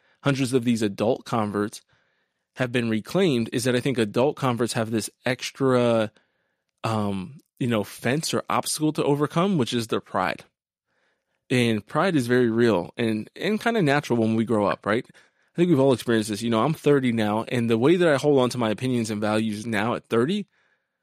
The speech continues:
is much tighter than I did when I was twenty, which was almost, you know,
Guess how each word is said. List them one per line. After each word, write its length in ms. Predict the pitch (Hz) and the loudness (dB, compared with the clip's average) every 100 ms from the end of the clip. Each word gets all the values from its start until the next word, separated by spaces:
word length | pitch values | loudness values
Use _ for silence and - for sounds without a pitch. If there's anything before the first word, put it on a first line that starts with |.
| _ - | _ -6
is 160 | 123 | -4
much 300 | 117 135 - | 0 0 -2
tighter 280 | - 123 117 | -4 -2 0
than 140 | 110 110 | 0 -2
I 80 | |
did 180 | 107 113 | 0 -2
when 120 | 104 | 0
I 60 | 92 | -2
was 180 | 78 - | -4 -8
twenty, 360 | - 73 - _ _ _ _ _ _ | -8 -10 -10 _ _ _ _ _ _
which 280 | - 123 - - - | -2 -2 -2 -12 -10
was 320 | 123 120 110 | -2 -2 -2
almost, 420 | 127 123 117 - | -2 0 0 -2
you 120 | 123 | -6
know, 300 | 110 98 98 | -4 -4 -6